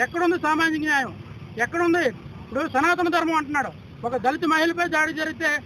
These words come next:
సనాతన ధర్మం గుర్తుండదు, ఒక దళితులపై దాడులు జరిగితే ఉండదు,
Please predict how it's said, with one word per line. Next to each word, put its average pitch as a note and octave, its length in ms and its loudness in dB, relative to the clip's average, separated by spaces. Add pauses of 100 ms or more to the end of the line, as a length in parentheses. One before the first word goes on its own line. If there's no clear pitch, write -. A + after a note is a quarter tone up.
(180)
సనాతన D#4 340 0
ధర్మం D4+ 320 -2
గుర్తుండదు, C4+ 420 -2 (420)
ఒక C#4+ 300 2
దళితులపై D#4 640 0
దాడులు D#4 280 0
జరిగితే D#4 280 -4
ఉండదు, D4 320 -2